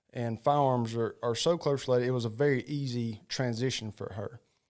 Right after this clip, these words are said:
So she finds anything firearms related, which could be the actual firearms, fired casings, uh,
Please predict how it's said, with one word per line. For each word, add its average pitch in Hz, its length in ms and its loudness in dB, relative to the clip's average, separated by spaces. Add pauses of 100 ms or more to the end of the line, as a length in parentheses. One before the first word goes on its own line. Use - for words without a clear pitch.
(140)
So 135 400 4
she 190 240 0
finds 160 420 2
anything 143 480 0
firearms 131 420 2
related, 123 360 2
which 117 280 -4
could 113 200 -6
be 117 160 0
the 107 100 0
actual 110 300 -2
firearms, 131 720 2 (560)
fired 131 300 4
casings, 123 1040 -4 (100)
uh, 107 400 -6